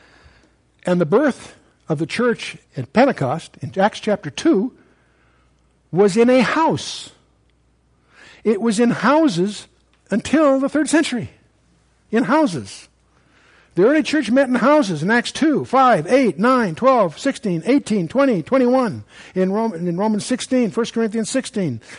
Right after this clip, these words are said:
Colossians four, First Timothy five, and on and on and on. If you read your New Testament, recognize virtually everything you see going on there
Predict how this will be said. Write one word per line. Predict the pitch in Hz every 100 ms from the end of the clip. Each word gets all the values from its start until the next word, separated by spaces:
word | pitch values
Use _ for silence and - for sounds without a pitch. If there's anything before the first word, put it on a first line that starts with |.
| -
Colossians | 170 196 214 240 208
four, | 269 269 160 - -
First | 196 196
Timothy | 220 233 247
five, | - 254 226 190
and |
on | 320 320 202
and | 202
on | 254 233
and | 214
on. | 233 139 - -
If | 190
you | 202
read | 202 254 339
your | 262 233
New | 247
Testament, | 233 285 285 180 180 180 _ _ _ _ _ _
recognize | 143 240 - 262 220 196 202 208 - _
virtually | 170 147 190 349 - 254 220
everything | - 247 294 285 247
you | 233
see | - 233
going | 226 233
on | 208 269 339
there | 208 139 135 214 208